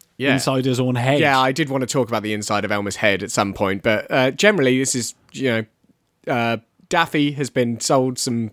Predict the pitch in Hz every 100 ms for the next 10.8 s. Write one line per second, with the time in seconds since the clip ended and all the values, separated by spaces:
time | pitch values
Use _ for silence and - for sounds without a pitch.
0 | - - 127 123 131 127 135 135 127 123
1 | - _ _ _ _ _ _ - 117 117
2 | 117 - _ _ 120 - 156 - 135 123
3 | 120 - 135 131 117 127 127 127 - _
4 | _ - 160 147 - 117 143 127 123 -
5 | 120 117 - - _ _ - 156 123 -
6 | 127 117 107 127 123 - 117 - 131 123
7 | 123 - 135 143 - 151 135 120 127 117
8 | 113 - 123 101 117 113 110 147 135 139
9 | 131 - 127 127 123 120 107 117 - 123
10 | 113 104 120 120 120 131 120 120